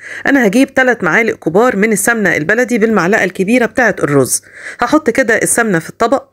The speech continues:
وهحط عليها على طول، على طول كوباية من السكر. السكر يكون خشن وهندعك بيه السمنة لحد ما يمتزجوا مع بعض كويس قوي. هحط كده كوباية السكر، دي الكوباية الصغيرة العادية خالص بتاعة الشاي.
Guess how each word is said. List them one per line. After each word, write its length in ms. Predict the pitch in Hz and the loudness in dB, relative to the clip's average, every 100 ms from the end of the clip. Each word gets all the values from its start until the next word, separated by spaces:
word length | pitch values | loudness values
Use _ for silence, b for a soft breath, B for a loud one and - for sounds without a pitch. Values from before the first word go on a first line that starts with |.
| b b b - | b b b 0
وهحط 400 | 277 254 294 269 | 0 2 0 2
عليها 360 | 180 226 233 | 0 2 2
على 240 | 214 170 170 | 2 2 0
طول، 220 | 254 247 | 2 2
على 200 | 170 160 | 2 -2
طول 260 | - 247 233 B B B | 0 0 0 B B B
كوباية 440 | 220 160 262 254 | 0 2 2 2
من 160 | 208 240 | 2 0
السكر. 540 | 226 - - - - _ B B | 0 -2 -2 -8 -12 _ B B
السكر 400 | 208 - 285 240 | -2 0 2 2
يكون 280 | 185 185 226 | 2 2 0
خشن 380 | - 269 330 302 | 2 2 2 2
وهندعك 560 | 226 240 285 196 175 | 2 2 2 0 0
بيه 220 | 175 262 254 | 2 2 2
السمنة 520 | 180 - 269 277 330 B B B | 0 0 4 4 4 B B B
لحد 340 | - - 277 220 | -2 0 2 2
ما 380 | 220 254 277 - | 2 2 2 2
يمتزجوا 560 | 190 190 254 247 214 | 0 2 2 2 2
مع 180 | 196 170 | 2 2
بعض 260 | 165 269 226 | 2 0 0
كويس 420 | 240 254 220 - | 2 2 2 0
قوي. 180 | 131 - _ b b b | -2 -4 _ b b b
هحط 260 | 254 320 269 | 0 0 2
كده 200 | 277 254 | 0 0
كوباية 380 | 247 175 233 214 | 0 0 2 0
السكر، 320 | - 254 254 | 0 0 0
دي 140 | 247 233 | 0 0
الكوباية 300 | - 185 226 | 0 0 0
الصغيرة 440 | 226 175 175 226 | 2 2 2 2
العادية 340 | 202 180 226 240 | 2 2 2 0
خالص 320 | - 262 214 | 0 2 2
بتاعة 280 | 185 220 202 | 2 0 -2
الشاي. 340 | - - - | -4 -4 -4